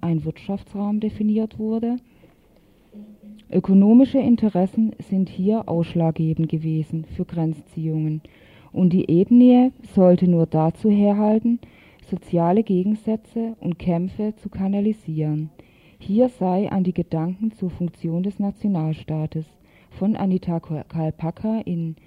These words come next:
Die Schwierigkeit, nicht rassistisch zu sein, verwiesen. Auslöser für Ethnokonflikte sind an diesem Punkt dann also ökonomische Krisen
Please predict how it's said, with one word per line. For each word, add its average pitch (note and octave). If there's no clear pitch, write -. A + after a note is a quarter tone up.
Die F3+
Schwierigkeit, G3
nicht E3+
rassistisch E3+
zu -
sein, G#3
verwiesen. D#3
Auslöser B3
für -
Ethnokonflikte A#3
sind G#3
an F3
diesem G#3+
Punkt F#3+
dann G3+
also E3+
ökonomische F#3
Krisen D#3